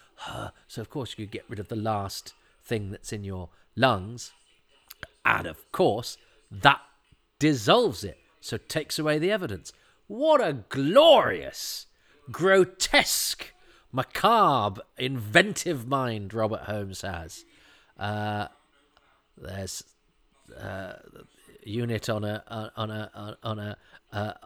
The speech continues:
on a knoll, uh, in the studio looking at a coach on film. Uh, and that's just the sort of thing we have to get used to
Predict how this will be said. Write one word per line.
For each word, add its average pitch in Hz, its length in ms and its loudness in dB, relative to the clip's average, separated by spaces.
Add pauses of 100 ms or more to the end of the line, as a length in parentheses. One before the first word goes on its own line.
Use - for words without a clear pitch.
(100)
on 110 120 -4
a 107 120 -2
knoll, 120 680 6 (280)
uh, 110 280 -6
in 113 160 -4
the 113 80 -4
studio 101 760 -2
looking 107 360 -6
at 101 180 -8
a 101 60 -6
coach - 580 -6
on 110 220 -4
film. 78 580 -8 (440)
Uh, 92 240 -8
and 107 100 -10
that's - 180 -14
just - 220 -14
the 82 80 -14
sort 90 220 -12
of 87 80 -16
thing 95 180 -10
we 95 80 -8
have 92 180 -12
to - 60 -12
get 98 220 -14
used 101 240 -10
to 92 160 -4